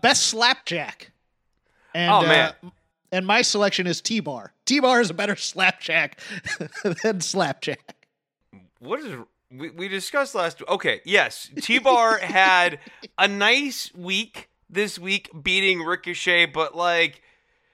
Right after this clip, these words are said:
Speaker 2: Ricochet, it's like, who hasn't beaten this guy at this point? Um, guys, clearly on a losing streak. Who started that losing streak, though, Jeff? The best slapjack in all of pro wrestling,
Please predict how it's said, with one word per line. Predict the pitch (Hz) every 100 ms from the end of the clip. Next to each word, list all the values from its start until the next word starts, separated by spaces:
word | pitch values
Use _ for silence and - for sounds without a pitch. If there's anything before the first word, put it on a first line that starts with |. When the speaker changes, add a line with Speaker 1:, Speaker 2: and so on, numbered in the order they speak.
| _ -
Speaker 2:
Ricochet, | 214 196 185 190 175
it's | 160
like, | 160 151
who | 156
hasn't | 135 117 95
beaten | 101 80
this | 92
guy | - 78
at | 82
this | - -
point? | - 50 - -
Um, | 117 120 120
guys, | 120 156 151
clearly | - 196 196 190
on | 165
a | 160
losing | 151 202 165 156
streak. | 143 - 165 151
Who | - 196
started | 202 - 180 175 165 131
that | 147 143
losing | 151 180 214 190 175 151
streak, | 139 - 139 139 - -
though, | 127 123
Jeff? | 113 110 120 147 - - - _ _ _ _ _ _ -
The | 135 156
best | 165 165 -
slapjack | - - 151 160 160 135 139 127 127 - - _ _ _ -
in | 165 160 165
all | 156 147 156
of | 147 -
pro | 151
wrestling, | 135 127 151 - 131 135